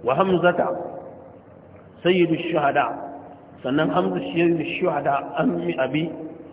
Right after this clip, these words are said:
dan uwan, wato, ammin babana ne, domin da Ali, da Ali bin Abi Talib, mahaifinsa Abi Talib da Hamza ƴan uwa ne. Kuma mun san cewa a Uhud da aka kashe Sayyidina Hamza, yana daga cikin mutum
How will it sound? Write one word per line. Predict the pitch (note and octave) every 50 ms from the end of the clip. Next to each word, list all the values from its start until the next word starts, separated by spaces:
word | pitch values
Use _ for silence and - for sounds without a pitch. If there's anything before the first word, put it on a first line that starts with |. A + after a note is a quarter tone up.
| - - - - -
dan | - D#3+ F3 F3+ - -
uwan, | F3+ F3 F#3 F#3 F#3 F#3 - - - - - - - - -
wato, | - C3+ C#3 - D3+ C#3+ -
ammin | F3 F#3 F#3+ F#3 F3 E3 D3
babana | - C3 B2+ B2 D3 D3 D#3 D#3+ D#3+ D#3+
ne, | E3 D#3 - - - - - - - - - - - - A#2+
domin | C3 D3+ E3+ F#3 F#3 F3+
da | E3+ E3 - - - - -
Ali, | E3 D3 D3+ F3 F3 F3 E3 C#3 -
da | - - - -
Ali | D3+ D#3 F3 F3+
bin | D#3+ D#3+ D#3
Abi | E3 B2+ A#2+ C3 C#3+
Talib, | B2+ C#3 D3+ D3 C#3+ C3+
mahaifinsa | C#3 D3+ D#3 E3 C#3 C3 C#3+ C#3 C#3+ C#3+ C#3 C#3 A#2 A2+ - - -
Abi | A#2+ B2 C3+ C#3+
Talib | C#3 D3 C#3+ C#3 C#3 B2 - B2+
da | C3 A#2+
Hamza | - D3 D3+ C#3 C3 A#2 A2+ - - - - - - - - - - - - - - - - - - - -
ƴan | D#3 E3 F3+ F#3
uwa | F3+ F3 F3 F3+
ne. | F3 D#3+ - - - - - - - - - - - F#3+ - - - - - -
Kuma | - C#3+ D#3 E3
mun | E3+ F3 F3 F3 F3
san | F#3 F3 F3
cewa | E3+ F3 - F#3 E3 D3+ C#3+ C#3+ D3 D3 C#3+ C#3+ E3
a | F3+ - -
Uhud | D#3+ F3 F3+ E3 D#3+ C#3
da | - - -
aka | - - -
kashe | - D3 C#3 C#3+
Sayyidina | C#3 C#3+ C#3 C3+ C#3 B2+ C3 C3
Hamza, | C#3 C#3 C3 A#2+
yana | C#3 D#3 D#3+ C#3+
daga | C3+ B2+ A#2 B2 -
cikin | - - E3+ D3+
mutum | C#3+ B2+ - C#3+ C#3+